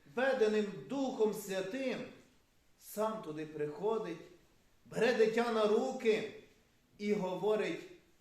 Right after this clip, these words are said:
ось ті слова: «Господи, нарешті я уже зміг побачити Тебе.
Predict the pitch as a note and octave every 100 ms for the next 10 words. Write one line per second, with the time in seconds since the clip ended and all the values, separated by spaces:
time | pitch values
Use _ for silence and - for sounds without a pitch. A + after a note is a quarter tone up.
0 | _ D3+ D3+ - - A3 G3 - E3 E3
1 | D#3+ D3+ - - - _ _ _ - -
2 | _ - G#3 C4+ - - G#3+ G#3+ G#3+ -
3 | - - - _ _ _ D3+ F3 G#3 A#3+
4 | A3 - F#3 F#3 G3+ G3 F3+ E3+ G3+ G#3+
5 | G3+ - - - _ - - F#3 F3+ A3
6 | A#3+ - - F#3 F#3+ F#3+ F#3 G3 F#3 -
7 | D#3 D#3 D#3 D3 - - _ D3+ D3 C3+